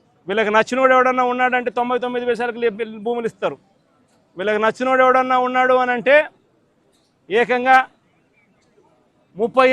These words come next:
ఏళ్ళ కాంట్రాక్టు, నలభై ఏళ్ళ కాంట్రాక్టు రూపాయిన్నర ఇస్తే చాలంటారు. విచ్చలవిడిగా భూములు శనిక్కాయలకు, బెల్లాలకు అమ్మే-, అమ్మేస్తా ఉన్నారు. నాలుగు రూపాయల అరవై పైసలకు పీపీఎల్ చేసుకుంటా ఉన్నారు. రెండు రూపాయల నలభై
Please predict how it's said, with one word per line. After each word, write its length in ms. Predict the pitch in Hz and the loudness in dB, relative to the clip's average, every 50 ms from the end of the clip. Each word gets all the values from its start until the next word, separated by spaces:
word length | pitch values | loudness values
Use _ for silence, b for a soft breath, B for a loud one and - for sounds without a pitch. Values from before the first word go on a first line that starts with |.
| 262 | 4
ఏళ్ళ 160 | 262 262 262 233 - | 2 2 0 0 2
కాంట్రాక్టు, 460 | 254 247 247 220 254 247 247 - - 254 254 247 | 2 2 2 2 2 2 2 0 -2 -4 0 0
నలభై 260 | 247 254 254 254 247 254 247 | 2 2 2 2 2 2 2
ఏళ్ళ 100 | 254 247 247 247 | 0 -2 -2 -2
కాంట్రాక్టు 500 | 240 240 - 247 247 247 190 240 240 240 | -2 -2 -2 -2 -4 -4 -4 -4 -6 -6
రూపాయిన్నర 420 | 247 202 247 247 240 240 233 226 226 | -4 -2 -2 -2 -2 -2 -4 -6 -6
ఇస్తే 140 | - 247 220 - 220 | -6 -6 -6 -2 -2
చాలంటారు. 440 | 220 220 208 190 - 175 147 127 - _ _ _ _ _ _ _ _ _ _ _ _ _ _ _ _ _ _ _ _ _ _ _ _ _ _ 147 | -2 -2 -2 -2 -4 -6 -8 -8 -12 _ _ _ _ _ _ _ _ _ _ _ _ _ _ _ _ _ _ _ _ _ _ _ _ _ _ -8
విచ్చలవిడిగా 600 | 202 240 - - 269 269 269 269 269 269 262 269 240 | -8 -6 -4 -2 -2 0 0 0 0 2 2 2 2
భూములు 260 | 262 269 269 269 269 262 220 190 - | 2 0 2 0 0 -2 -2 -4 -6
శనిక్కాయలకు, 500 | 247 254 247 - 262 262 254 247 202 247 190 202 | -6 -6 -4 -2 0 0 0 -2 -4 -6 -4 -2
బెల్లాలకు 400 | 226 233 240 240 240 240 233 254 240 | 0 4 4 4 4 4 0 -4 -4
అమ్మే-, 220 | 233 233 233 233 240 226 | -4 -4 -6 -6 -6 -6
అమ్మేస్తా 340 | 220 220 220 - - 220 208 196 190 | -8 -8 -8 -8 -10 -10 -10 -10 -12
ఉన్నారు. 200 | 185 170 160 _ _ _ _ _ _ _ _ _ _ _ _ _ _ _ _ _ _ _ _ _ - 135 151 180 | -14 -18 -20 _ _ _ _ _ _ _ _ _ _ _ _ _ _ _ _ _ _ _ _ _ -10 -2 2 4
నాలుగు 280 | 226 254 269 269 254 269 | 6 6 6 6 4 2
రూపాయల 280 | 262 254 196 262 262 262 254 254 | -2 0 0 2 4 6 6 6
అరవై 160 | 254 254 247 254 | 4 4 2 2
పైసలకు 340 | 247 - 262 254 262 240 - - | 2 0 0 -4 -4 -6 -8 -10
పీపీఎల్ 420 | 262 247 196 262 262 262 254 247 254 | -10 -10 -8 -4 -4 -2 -2 -2 -4
చేసుకుంటా 360 | 233 - - 247 233 240 233 226 220 | -4 -6 -8 -12 -8 -6 -6 -6 -6
ఉన్నారు. 200 | 214 196 - - _ _ _ _ _ _ _ _ _ _ _ _ _ _ _ _ _ _ 160 | -6 -8 -10 -12 _ _ _ _ _ _ _ _ _ _ _ _ _ _ _ _ _ _ -4
రెండు 160 | 214 247 247 262 | -2 0 0 0
రూపాయల 260 | 262 247 233 254 254 254 247 | 0 0 2 0 2 2 0
నలభై 200 | 240 247 254 | 0 2 2